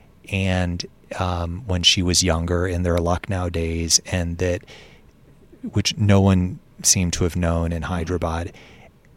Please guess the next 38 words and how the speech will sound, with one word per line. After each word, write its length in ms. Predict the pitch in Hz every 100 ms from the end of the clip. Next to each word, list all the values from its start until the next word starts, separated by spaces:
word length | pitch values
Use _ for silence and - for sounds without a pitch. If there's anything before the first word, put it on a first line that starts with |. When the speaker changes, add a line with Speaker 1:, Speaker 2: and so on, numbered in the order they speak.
| -
Speaker 1:
And 260 | 107 101 104 -
not 220 | 107 127
only 340 | 156 139 120
had 160 | 85 92
he 160 | 110
been 220 | 95 92 87
married 400 | 90 92 95 85
to 160 | -
Ellen, 600 | 92 104 107 92 87 104 90
but 280 | 92 90
he 520 | - - 95 90 90 95
broke 440 | 113 98 92 -
off 320 | 101 101 -
the 100 | -
marriage, 640 | 92 87 87 85 82 - - - - - -
um, 200 | 90 90 85
when 180 | 98 90
he 140 | 98
caught 400 | - - 104 101 -
her 320 | 107 101 95
in 240 | - 95
an 120 | 90 87
incestuous 840 | 82 - 107 104 - 107 92 -
Speaker 2:
<laughs> 0 |
Speaker 1:
act 440 | 95 95 87 80
with 140 | 98 95
Speaker 2:
Yeah. 60 |
Speaker 1:
her 100 | 90 82
father. 640 | - 85 82 80 73 - - - - - - - - -
And 280 | 92 90 85
so 260 | - 90
at 80 | 87
that 260 | - 90 98
point, 420 | - 92 87 87
the 140 | 90 85
marriage 480 | 82 82 82 85 -
was 160 | 82
dissolved. 680 | - 85 87 78 80 82 -